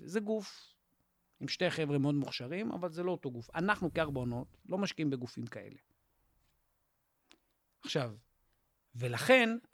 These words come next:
לא נופלים בדברים האלה, אנחנו לא חלק מה-, מהדבר הזה, לא משקיעים שם, זה לא עובר את הוועדת ביקורת שלנו.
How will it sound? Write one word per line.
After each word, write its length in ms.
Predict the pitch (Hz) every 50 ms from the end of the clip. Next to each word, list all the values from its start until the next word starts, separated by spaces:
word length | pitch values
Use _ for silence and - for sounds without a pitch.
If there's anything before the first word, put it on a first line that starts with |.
| _ _ -
לא 180 | 151 147 160 170
נופלים 320 | 170 160 - 190 196 175
בדברים 440 | 160 156 147 156 202 226 285 254 196
האלה, 200 | 151 131 120 120
אנחנו 240 | 120 127 - - 185
לא 80 | 226 233
חלק 360 | - - 214 190 151 - 156
מה-, 360 | 151 143 135 131 127 123 123
מהדבר 460 | 123 131 131 127 123 113 117 113 110 120
הזה, 220 | 117 117 143 143
לא 160 | 147 - 220
משקיעים 520 | 208 180 151 - - - 139 127 131 123 113
שם, 260 | - - 135 143 151 - - -
זה 300 | - 139 131 135 156 175
לא 80 | 196 208
עובר 260 | 180 156 165 160 151
את 100 | 143 -
הוועדת 340 | 135 123 127 123 131 135 123
ביקורת 360 | 123 120 - 131 117 117 -
שלנו. 340 | - 117 107 107 117 143